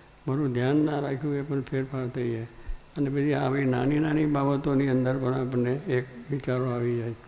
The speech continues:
કોઈ વિચાર જ ના આવવો જોઈએ. જે થયું બરાબર છે. આપણે શું ન બોલાય તો કંઈ આપણે છે એ આપણે બોલાયા જ, આપણે આયા છે ને કદાચ એ થયું. પણ તે દગડીએ પણ થઈ જાય. પેલાને રાખ્યું ને મારું ના રાખ્યું,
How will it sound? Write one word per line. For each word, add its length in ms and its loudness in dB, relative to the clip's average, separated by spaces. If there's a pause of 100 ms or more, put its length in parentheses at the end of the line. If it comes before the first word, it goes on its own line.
(360)
કોઈ 280 4
વિચાર 440 0
જ 60 -2
ના 160 2
આવવો 220 0
જોઈએ. 260 0 (300)
જે 220 -2
થયું 280 -2
બરાબર 340 0
છે. 180 -2
આપણે 260 -4
શું 180 -2 (540)
ન 180 2
બોલાય 340 4
તો 120 -2
કંઈ 240 0
આપણે 300 -2
છે 440 -6
એ 420 0 (200)
આપણે 260 -4
બોલાયા 520 0
જ, 40 -2 (380)
આપણે 240 -6
આયા 240 -2
છે 200 -4
ને 80 0
કદાચ 320 -4
એ 200 -4
થયું. 20 -12 (640)
પણ 160 2
તે 220 -2
દગડીએ 320 2
પણ 240 0
થઈ 220 0
જાય. 120 2
પેલાને 380 0
રાખ્યું 460 0
ને 60 4
મારું 300 2
ના 160 2
રાખ્યું, 400 -2